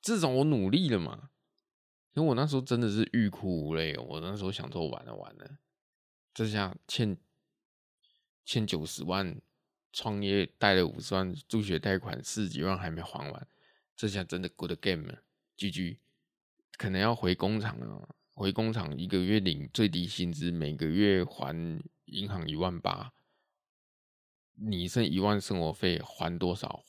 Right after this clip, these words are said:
还十年。哇哟，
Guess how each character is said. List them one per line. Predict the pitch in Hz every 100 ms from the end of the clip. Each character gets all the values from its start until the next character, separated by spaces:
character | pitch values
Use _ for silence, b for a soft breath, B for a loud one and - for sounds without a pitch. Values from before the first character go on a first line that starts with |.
| _
还 | - 85 85 92
十 | - - - - -
年。 | 95 95 - 120 123 _ _ _ _ _ _ _ _ _ _ _ _ _ _ _ _
哇 | - 156 175 160
哟， | 123 110 95